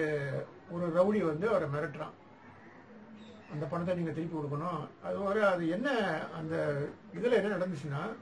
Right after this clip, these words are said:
அவரோட மனைவி சுஜாதா அப்படிங்கிறவரை அசிங்கமா பேசி ஒரு மாதிரியா நடந்துகிட்டதான தகவல் இருக்கு.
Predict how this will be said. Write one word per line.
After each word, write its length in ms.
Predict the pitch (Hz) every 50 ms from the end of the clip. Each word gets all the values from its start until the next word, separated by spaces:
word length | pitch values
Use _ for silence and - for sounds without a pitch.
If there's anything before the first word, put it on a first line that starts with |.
| - - 165
அவரோட 280 | 160 170 170 170 147
மனைவி 340 | 147 160 190 220 240 233 208
சுஜாதா 600 | 165 135 185 175 156 208 214 202 - - 156 - - - - - -
அப்படிங்கிறவரை 680 | 160 143 156 170 170 165 143 143 143 143 156 180 - - - - - - - - - - - - -
அசிங்கமா 520 | 170 - - 262 233 233 226 226 220 175 165
பேசி 480 | 175 165 147 135 - 170 175 190 190 - - - - - - - - - - - - - - - - - - - - - - - - - - - - -
ஒரு 180 | 170 185 196 196
மாதிரியா 400 | 190 202 220 226 233 226 202 185
நடந்துகிட்டதான 640 | 202 208 202 196 190 170 175 170 175 175 190 220 -
தகவல் 380 | - 165 151 180 185 180 160
இருக்கு. 340 | 147 143 - - - - -